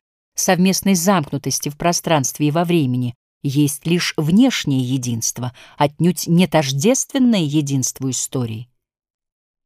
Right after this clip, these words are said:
Первое свойственно всему, реально существующему, не только человеку.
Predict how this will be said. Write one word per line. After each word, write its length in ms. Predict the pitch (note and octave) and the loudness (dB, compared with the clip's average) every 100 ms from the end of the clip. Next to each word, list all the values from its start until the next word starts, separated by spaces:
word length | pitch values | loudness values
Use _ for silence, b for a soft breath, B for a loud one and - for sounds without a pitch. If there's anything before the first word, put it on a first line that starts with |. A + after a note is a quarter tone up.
| _ _ _ _ _ _ _ _ | _ _ _ _ _ _ _ _
Первое 580 | - E3 D#3+ E3+ F3 F3+ _ _ _ _ _ _ | 0 2 2 2 0 -2 _ _ _ _ _ _
свойственно 680 | - F3+ E3 D#3+ - E3+ F3+ | -6 0 0 0 0 0 0
всему, 600 | - - A3+ A#3+ A#3+ C3+ _ _ _ _ _ _ - | -2 -2 2 4 4 0 _ _ _ _ _ _ -4
реально 440 | C#3 D#3+ C3+ B2+ | 2 2 2 -2
существующему, 1040 | B2+ D3 - D#3+ - E3 D#3+ B2 - - A#2+ | -4 -4 -4 -4 -4 -2 0 -2 -4 -4 -2
не 120 | C3 | 0
только 300 | - C#3+ C#3+ | 0 -2 -2
человеку. 680 | - F3 G#3 A#3 D3 - | -4 0 2 2 0 -10